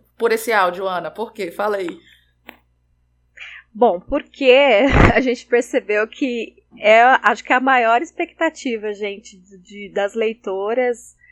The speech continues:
Speaker 2: é, das ouvintes, é do casamento que vai acontecer nessa temporada.
Speaker 1: Gente
Speaker 2: Inclusive, tem os outros áudios também que falam desse mesmo assunto.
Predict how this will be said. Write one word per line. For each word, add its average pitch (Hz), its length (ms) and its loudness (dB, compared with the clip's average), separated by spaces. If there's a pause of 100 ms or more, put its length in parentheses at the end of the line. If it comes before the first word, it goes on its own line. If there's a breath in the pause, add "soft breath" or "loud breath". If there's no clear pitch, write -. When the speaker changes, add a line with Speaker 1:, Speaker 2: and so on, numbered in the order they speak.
(360 soft breath)
Speaker 2:
é, 190 280 -2
das 208 260 -2
ouvintes, 226 920 -8 (120)
é 214 240 2
do 240 140 -4
casamento 233 640 -6
que 226 120 -14
vai 202 160 -8
acontecer 208 460 -12
nessa 196 220 -12
temporada. 226 720 -8 (500 soft breath)
Speaker 1:
Gente - 180 -4
Speaker 2:
Inclusive, 262 520 -4
tem 240 160 -8
os 247 80 -8
outros 233 260 -8
áudios 196 260 0
também 220 220 -10
que - 80 -20
falam 214 320 -6 (400)
desse 190 300 -6
mesmo 208 260 -8
assunto. 247 540 -12